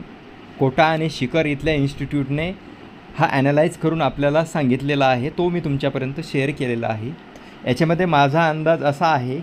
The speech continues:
की प्रत्येक ठ-, अ, पाचशे, अ, साडेपाचशे प-, पासून माझा अंदाज असा आहे की याच्यामध्ये थोडा रँकमध्ये व्हेरिएशन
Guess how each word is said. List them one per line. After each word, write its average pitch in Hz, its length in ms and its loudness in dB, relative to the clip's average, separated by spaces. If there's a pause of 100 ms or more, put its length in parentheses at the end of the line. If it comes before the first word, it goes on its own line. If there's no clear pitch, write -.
(560)
की 143 80 2
प्रत्येक 151 600 -2
ठ-, - 40 -6
अ, 123 720 -2 (160)
पाचशे, 165 840 -2 (600)
अ, 117 60 -10 (1400)
साडेपाचशे 156 560 2
प-, 165 100 -2
पासून 139 720 -2 (960)
माझा 131 320 2
अंदाज 156 260 0
असा 139 260 0
आहे 127 180 0
की 139 180 -4
याच्यामध्ये 151 380 -4
थोडा 139 180 0 (920)
रँकमध्ये 151 600 0
व्हेरिएशन 143 580 -2